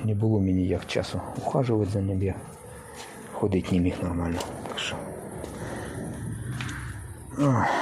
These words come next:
да. А це в мене огірочки ось його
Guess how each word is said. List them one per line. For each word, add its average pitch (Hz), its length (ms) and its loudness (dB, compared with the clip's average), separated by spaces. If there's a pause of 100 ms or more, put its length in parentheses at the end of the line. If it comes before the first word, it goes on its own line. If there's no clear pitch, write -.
(240)
да. 98 440 0 (440)
А 139 40 -2
це 131 160 2
в 104 100 4
мене 95 180 4 (480)
огірочки 139 520 2
ось 127 180 0
його 120 220 0